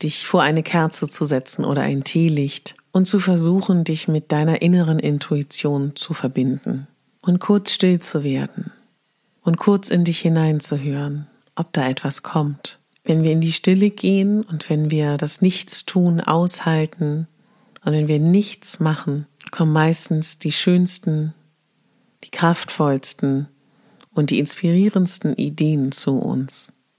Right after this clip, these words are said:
In den Rauhnächten geht es nicht darum zu leisten. Es geht darum, dass wir abschließen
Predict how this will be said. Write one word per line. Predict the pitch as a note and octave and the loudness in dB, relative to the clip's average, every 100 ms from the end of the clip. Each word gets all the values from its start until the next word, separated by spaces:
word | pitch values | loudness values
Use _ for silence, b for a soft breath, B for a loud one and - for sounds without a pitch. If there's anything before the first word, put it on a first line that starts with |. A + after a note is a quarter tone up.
| _ _ b b b b b b _ | _ _ b b b b b b _
In | - | 0
den | D3+ | 2
Rauhnächten | C#3+ D3+ F3+ F#3+ F3 - E3+ | 4 4 4 4 2 0 0
geht | D#3 D3+ | 0 -2
es | D3 | -2
nicht | E3+ - E3+ | -2 -4 -2
darum | D#3 D3+ | 0 0
zu | D3+ - | 0 0
leisten. | C#3+ C3 C3 - - C3+ C3 _ _ _ | 0 0 0 -2 -4 -8 -8 _ _ _
Es | - - | -8 -4
geht | D3 D#3 E3+ | 0 2 2
darum, | D3+ C#3+ D3 E3+ E3+ | 2 2 2 2 0
dass | D#3 C3+ - | -2 -6 -2
wir | C3 | -2
abschließen | C3+ - - D#3 D3+ - D3 D3 | -2 -2 -2 0 0 0 0 -2